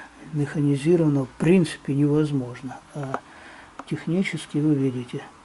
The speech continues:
вот за час у меня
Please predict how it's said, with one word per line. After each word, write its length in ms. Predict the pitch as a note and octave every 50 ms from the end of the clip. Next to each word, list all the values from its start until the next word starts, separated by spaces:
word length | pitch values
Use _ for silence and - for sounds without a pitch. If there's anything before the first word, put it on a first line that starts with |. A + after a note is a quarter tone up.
| - -
вот 180 | D#3+ C#3+ C#3+ C3 C3 B2 - - - - - -
за 500 | E3 D3 C3+ C#3 D3 C#3+ C#3+ C#3 C3 B2 - - - - - - - - - - - - - - - - -
час 480 | - - - D#3+ E3+ F#3+ - - - - -
у 20 |
меня 440 | D3+ C#3 C#3 C3+ C#3+ D3 D3+ D#3+ D#3+